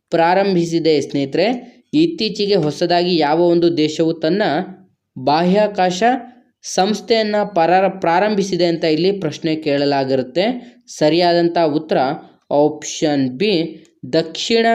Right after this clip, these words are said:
ಕೊರಿಯಾ ಸ್ನೇಹಿತರೆ. ಆಪ್ಷನ್ ಬಿ, ದಕ್ಷಿಣ ಕೊರಿಯಾ ಸರಿಯಾದಂಥ ಉತ್ತರವಾಗಿರುತ್ತೆ. ನೆಕ್ಸ್ಟ್ ಇಪ್ಪತ್ತೊಂಬತ್ತನೇ ಪ್ರಶ್ನೆ ಕಡೆಗೆ ನಾವು ಬರೋದಾದ್ರೆ,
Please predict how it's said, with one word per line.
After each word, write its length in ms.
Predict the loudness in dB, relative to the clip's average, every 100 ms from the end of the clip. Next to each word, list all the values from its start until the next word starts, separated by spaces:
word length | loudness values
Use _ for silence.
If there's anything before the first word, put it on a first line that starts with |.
| 0
ಕೊರಿಯಾ 380 | 2 4 4 2
ಸ್ನೇಹಿತರೆ. 400 | 0 -2 -2 0
ಆಪ್ಷನ್ 480 | 0 0 -2 -2 0
ಬಿ, 100 | 2 0
ದಕ್ಷಿಣ 360 | 0 -2 -2 -2 -2 0
ಕೊರಿಯಾ 380 | 0 2 0 0 -6 -12 _ -8 0
ಸರಿಯಾದಂಥ 600 | 2 2 2 2 0 2 0
ಉತ್ತರವಾಗಿರುತ್ತೆ. 800 | 0 -2 0 0 0 -2 -2 -2 0 -2 -10 -20 _ _ _ _ _ _ _ _ _ _ _ _ _ _ -2
ನೆಕ್ಸ್ಟ್ 400 | 0 -2 -2 -2 -2 -4 -20 _ _
ಇಪ್ಪತ್ತೊಂಬತ್ತನೇ 960 | -2 0 0 0 0 0 0 -2 -2 -2
ಪ್ರಶ್ನೆ 360 | -2 -6 -4 -4
ಕಡೆಗೆ 300 | 0 0 2
ನಾವು 200 | 2 2
ಬರೋದಾದ್ರೆ, 540 | 2 2 2 0 2